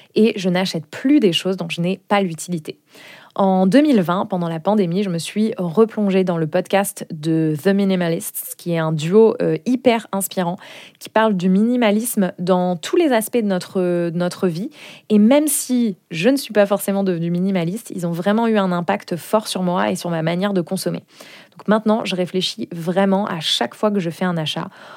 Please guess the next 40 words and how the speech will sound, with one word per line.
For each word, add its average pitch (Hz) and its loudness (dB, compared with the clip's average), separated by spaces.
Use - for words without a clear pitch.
en 240 4
m'assurant 196 2
qu'il 247 -2
est 220 0
utile 196 -4
ou 262 4
qu'il 240 -4
va 190 2
m'apporter 185 -2
de 185 0
la 170 2
valeur 175 2
d'une 175 -4
manière 175 0
ou 180 -2
d'une 156 -2
autre. - -8
Et 190 0
je 175 -2
me 180 0
sens 190 -6
plus 269 -2
submergée 214 0
par 185 -2
mes 165 -2
possessions, 185 -4
comme 190 4
ça 190 4
a 185 2
pu, 226 0
euh, 190 6
être 190 2
le 180 4
cas 208 2
à 208 4
un 170 0
moment 175 2
de 190 2
ma 175 0
vie. 156 -10